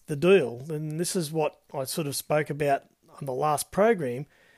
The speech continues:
is that our five, six and seven couldn't afford to have all of those all-rounders. We had to have someone miss out. Now, Stoinis missed out because of a side injury, and straight away, Carey at five, Maxwell at six,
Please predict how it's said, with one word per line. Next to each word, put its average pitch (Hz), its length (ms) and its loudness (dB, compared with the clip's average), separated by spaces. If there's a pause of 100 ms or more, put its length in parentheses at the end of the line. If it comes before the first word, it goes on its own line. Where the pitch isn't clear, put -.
is 170 140 0
that 190 100 6
our 190 120 8
five, 220 400 6
six 214 320 0
and 175 120 0
seven 170 440 2
couldn't 208 320 2
afford 180 400 4
to 160 60 -2
have 160 440 2
all 220 260 8
of 190 60 6
those 170 240 4
all-rounders. 165 500 2
We 151 100 -2
had 160 120 0
to 160 60 -2
have 165 160 2
someone 151 500 -2
miss 156 240 -2
out. 190 280 0 (420)
Now, 170 80 -4
Stoinis 226 440 6
missed 180 220 -4
out 160 120 2
because 143 200 -4
of 147 80 -2
a 139 60 -2
side 180 340 2
injury, 139 240 -4
and 147 180 -6
straight 226 360 2
away, 160 380 0
Carey 196 340 4
at 175 80 0
five, 165 420 -4 (240)
Maxwell 175 440 0
at 139 80 -8
six, - 360 -6